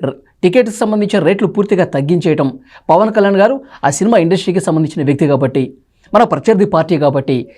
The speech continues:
సినిమా ఇండస్ట్రీ బతకూడదు, ఈ విధమైనటువంటి ధోరణిలో గత ప్రభుత్వం పాలన చేయలేదా? కళ్ళకు కనిపిస్తుంది కదా, ప్రజలంతా అబ్జర్వ్ చేశారు కదా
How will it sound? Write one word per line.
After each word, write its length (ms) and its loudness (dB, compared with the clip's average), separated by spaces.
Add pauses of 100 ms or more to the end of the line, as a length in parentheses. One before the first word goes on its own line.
సినిమా 240 2
ఇండస్ట్రీ 360 0
బతకూడదు, 760 -2 (1080)
ఈ 140 2
విధమైనటువంటి 960 2
ధోరణిలో 720 2 (340)
గత 80 0
ప్రభుత్వం 560 0 (120)
పాలన 260 0 (100)
చేయలేదా? 300 2 (220)
కళ్ళకు 220 4
కనిపిస్తుంది 460 0
కదా, 140 4
ప్రజలంతా 640 2 (260)
అబ్జర్వ్ 340 0
చేశారు 260 0
కదా 260 -2